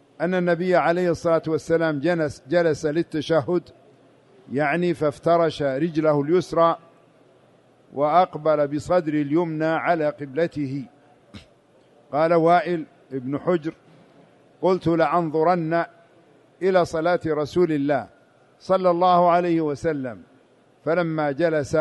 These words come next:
يعني للتشهد، افترش رجله اليسرى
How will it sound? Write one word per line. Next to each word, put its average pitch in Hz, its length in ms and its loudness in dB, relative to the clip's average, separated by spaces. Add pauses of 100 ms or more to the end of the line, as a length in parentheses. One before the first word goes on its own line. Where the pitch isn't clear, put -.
(240)
يعني 156 300 0
للتشهد، 147 680 -2 (580)
افترش 160 680 2
رجله 147 640 0
اليسرى 170 760 0